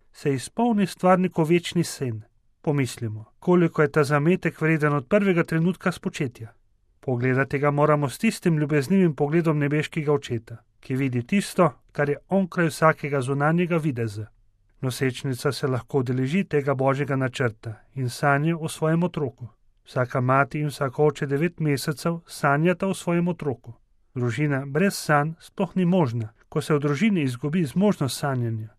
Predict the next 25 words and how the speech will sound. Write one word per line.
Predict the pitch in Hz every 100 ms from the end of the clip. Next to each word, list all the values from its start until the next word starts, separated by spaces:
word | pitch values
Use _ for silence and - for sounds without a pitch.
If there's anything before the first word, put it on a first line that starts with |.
| -
ne | 143
raste | 131 123 - 123
otroci | 120 165 208 208 175 160
in | 151
ne | 143
raste | 156 175 - 170
ljubezen, | 160 139 151 120 120 110 _ _
življenje | 131 135 135 139 131
oslabi | 123 - 139 123 202 220 -
in | 190
ugasne. | 196 160 123 - 123 107 _ _ _ -
V | 127
teh | 247 240
sanjah, | - - 127 120 117 110 _ _ _ _
če | -
je | 127
to | 117
krščanski | 127 117 139 127 - 127
zakon, | 120 127 127 156 165 _ _
se | - 156
rojstvu | 185 214 - 190
nujno | 175 208 202 185
pridruži | 180 160 190 196
tudi | 170 170 175
krst. | - 113 - -